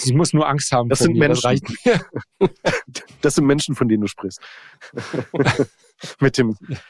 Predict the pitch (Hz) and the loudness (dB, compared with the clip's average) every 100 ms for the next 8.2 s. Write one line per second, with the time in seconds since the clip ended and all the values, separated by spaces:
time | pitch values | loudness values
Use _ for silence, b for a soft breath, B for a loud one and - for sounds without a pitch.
0 | B 139 160 170 139 233 247 _ _ 131 | B 0 4 4 4 2 0 _ _ 0
1 | 143 175 151 131 135 117 151 135 147 170 | 0 2 -2 -2 -4 -2 -2 2 2 2
2 | 143 135 139 135 127 123 113 107 101 B | -2 -8 -4 -4 -4 -8 -8 -8 -8 B
3 | B B B B _ - 180 175 - 147 | B B B B _ 0 2 2 2 0
4 | 151 - 139 135 131 95 95 - - 143 | 0 -2 0 0 0 -4 -10 -10 -4 -2
5 | 147 147 131 131 127 143 143 131 143 139 | -2 -2 -6 -6 -4 -4 -4 -2 0 2
6 | 143 170 - - 135 131 135 131 135 131 | 2 0 -4 -2 0 0 -2 -4 -2 -2
7 | 131 113 190 247 - 196 233 - 180 107 | -4 -4 -2 -2 -2 0 0 2 0 0
8 | - | -4